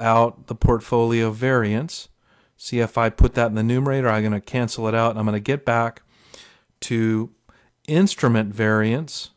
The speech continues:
or asset A variance in the denominator. So in doing that, I can end up with this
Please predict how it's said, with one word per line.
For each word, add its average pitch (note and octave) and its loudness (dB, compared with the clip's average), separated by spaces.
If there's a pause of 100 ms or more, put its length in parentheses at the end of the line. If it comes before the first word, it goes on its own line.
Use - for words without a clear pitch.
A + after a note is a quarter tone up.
(260)
or A2 -2
asset A2+ 0
A D#3 -2
variance A2 -2
in A2+ -4
the G#2+ -2
denominator. A2 -2 (520)
So A2+ 0
in G#2+ 2
doing C#3 2
that, C3+ 2
I A#2 -2
can A#2+ -2
end A#2+ 2
up A#2 0
with A2+ -4
this A2+ -2